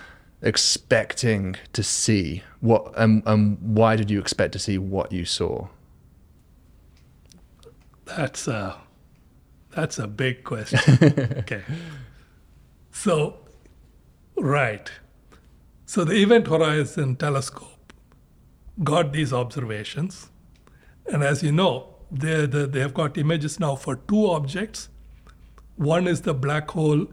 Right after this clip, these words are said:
Speaker 2: at the center of our galaxy, which has a mass of four million solar masses.
Speaker 1: Mm-hmm.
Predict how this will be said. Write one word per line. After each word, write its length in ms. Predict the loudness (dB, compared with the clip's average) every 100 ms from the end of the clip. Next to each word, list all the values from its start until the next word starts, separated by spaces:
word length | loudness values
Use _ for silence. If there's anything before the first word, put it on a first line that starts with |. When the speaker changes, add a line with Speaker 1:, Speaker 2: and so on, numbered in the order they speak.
| -10
Speaker 2:
at 160 | -6 -4
the 80 | -4
center 340 | -2 -2 -2
of 120 | -4
our 200 | 0 0
galaxy, 640 | 0 -2 -4 -6 -8 -8 -8 -16 -20 -20 -20 _ _
which 140 | -4 0
has 240 | 0 0
a 60 | 0
mass 440 | 2 2 0 0
of 160 | -4 -4
four 440 | -10 0 2 2
million 580 | 2 2 2 0 -4 -10
solar 340 | -6 -2 -2
masses. 520 | -4 -8 -6 -8 -8
Speaker 1:
Mm-hmm. 240 | -12 -12